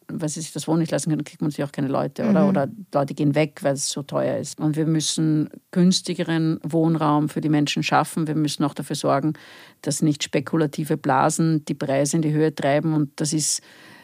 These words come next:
Speaker 1: ähm, keine, kein Mythos, das ist in Vorarlberg auch Tatsache, dass, dass im Immobilienbereich auch dort spekulative Blasen da sind,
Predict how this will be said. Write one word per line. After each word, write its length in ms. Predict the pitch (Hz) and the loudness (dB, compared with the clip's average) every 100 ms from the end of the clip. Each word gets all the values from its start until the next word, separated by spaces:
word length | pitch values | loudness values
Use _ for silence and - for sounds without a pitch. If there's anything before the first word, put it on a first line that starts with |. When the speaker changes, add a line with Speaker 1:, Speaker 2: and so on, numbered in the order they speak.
| - - | -16 -2
Speaker 1:
ähm, 720 | 156 151 147 147 151 151 147 - | 2 4 4 4 4 4 2 0
keine, 560 | 156 147 156 147 147 | 2 4 6 4 2
kein 240 | 147 147 151 | 2 2 4
Mythos, 280 | 151 160 | 2 0
das 140 | 147 147 | -4 -2
ist 40 | |
in 60 | 156 | -2
Vorarlberg 420 | 151 143 139 143 | 0 -2 -2 -4
auch 120 | 143 | -6
Tatsache, 460 | - - 165 - 147 | -4 -4 -4 -4 -4
dass, 380 | 151 143 - - - | -4 -4 -4 -8 -10
dass 680 | 143 143 - - - - - | -6 -4 -4 -6 -8 -10 -10
im 160 | - 156 | -4 0
Immobilienbereich 920 | 147 147 185 165 156 147 143 151 - | 0 -2 -2 -2 0 2 2 0 -6
auch 180 | - 143 | -8 -8
dort 260 | - 151 147 | -2 -2 -2
spekulative 500 | - 147 156 143 151 | -4 -4 -4 -4 -6
Blasen 320 | - 139 139 | -2 -2 0
da 180 | 147 143 | -2 0
sind, 320 | - 165 165 | 0 -2 -2